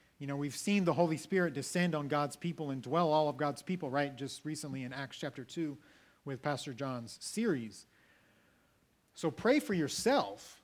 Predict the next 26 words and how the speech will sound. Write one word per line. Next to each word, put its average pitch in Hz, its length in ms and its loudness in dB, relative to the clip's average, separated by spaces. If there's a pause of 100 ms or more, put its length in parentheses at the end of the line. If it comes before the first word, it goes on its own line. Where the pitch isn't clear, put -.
(580)
as 151 160 -8
we'll 147 80 -6
see 190 160 0
here 170 160 2
later 180 240 6
in 170 60 2
the 151 80 0
verse, 160 420 2
a - 40 -10
point 190 300 -2
to 165 60 -2
make, 165 280 -2 (240)
pray 233 180 4
for 208 140 2
yourself, 143 680 2 (760)
right? 180 240 2 (280)
That 135 200 -6
you 240 300 8
would 170 180 6
be 151 340 2 (920)
faithful 202 640 2
in 147 80 -2
the 131 60 0
battle 143 540 2 (540)
in, 147 500 0 (460)
in, 143 260 -8